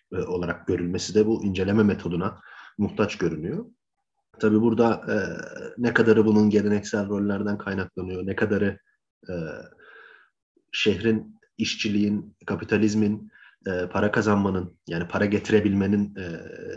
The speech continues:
koşullarına bağlanabilir. Orası, e, tartışmalı ama, e, Hacı İlyas'ın, e, o ekonomik, e, gücünü kazanmaya çalışmasında aslında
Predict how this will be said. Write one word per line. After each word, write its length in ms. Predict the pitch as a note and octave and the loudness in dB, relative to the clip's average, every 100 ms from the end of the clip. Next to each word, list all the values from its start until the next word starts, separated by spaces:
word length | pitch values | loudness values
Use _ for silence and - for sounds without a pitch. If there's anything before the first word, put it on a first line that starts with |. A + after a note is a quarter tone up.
| - - _ _ | -14 -18 _ _
koşullarına 640 | - - G2 F#2+ F#2 F2+ E2+ | -8 -6 -4 -4 -4 -4 -4
bağlanabilir. 560 | F2 F2 F2+ G#2 F3 | -4 -4 -6 -6 -4
Orası, 560 | C3+ A#2 - C3+ - G#2+ | -2 -2 -2 -4 0 -2
e, 80 | - | 2
tartışmalı 600 | A2 G#2 - - G2 D3+ | 2 0 -2 -4 -2 -2
ama, 280 | D3 E3+ - - - - - | -2 -6 -12 -20 -20 -20 -10
e, 40 | F#2+ - - - | -8 -8 -14 -16
Hacı 260 | - F#2+ A2 | -8 -2 0
İlyas'ın, 680 | A2+ A2 A2 B2+ B2 - - | 4 2 2 0 -2 -4 -14
e, 40 | - - - - - | -18 -16 -14 -14 -8
o 200 | F2 G#2 | -8 -6
ekonomik, 600 | - G2+ A2 A2+ - - - - F#2+ | -2 2 2 2 -2 -8 -16 -8 -4
e, 280 | F2+ F2 | -2 -2
gücünü 460 | E2 G2+ F#2 G2+ F#2+ | -2 -4 -2 -2 -2
kazanmaya 480 | G2+ F2+ F#2+ F#2+ G2 | -2 -2 0 -2 -2
çalışmasında 720 | - G2 - F#2+ F2+ F#2 A#2+ | -2 -4 -4 -6 -6 -6 -4
aslında 440 | G#2+ - A2+ A#2+ | -4 -4 -4 -6